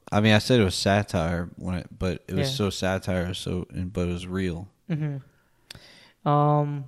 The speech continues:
Speaker 2: yeah, I, I like the way, I mean, the film's not unique in the way that it's shot, but I like the way that the colors look. I like the way they, they made, uh,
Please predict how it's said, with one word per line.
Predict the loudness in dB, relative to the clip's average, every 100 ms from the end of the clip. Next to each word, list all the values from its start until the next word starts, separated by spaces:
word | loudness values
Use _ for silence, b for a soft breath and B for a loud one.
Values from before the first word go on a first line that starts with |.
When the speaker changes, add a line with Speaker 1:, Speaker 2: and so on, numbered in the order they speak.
| -4
Speaker 2:
yeah, | 2 2 2 -2
I, | -2
I | 0 2
like | 2 4
the | 2
way, | 2 -2
I | -2
mean, | -2 -2
the | 0
film's | 0 0 2
not | 0
unique | 0 -2 -2
in | -2
the |
way | -2 -2 -2
that | -2 -2
it's | -4
shot, | 0 2 2
but | 0
I | 0
like | 2 0
the | 2
way | 2
that | 2 0
the |
colors | -2 2 4 4 2
look. | 0
I | 0
like | -2 0
the |
way | 0 0
they, | 0 -2 -4 -10
they | -14 -14 -12 -8 -4
made, | -2 -4
uh, | -4 -4 -4 -6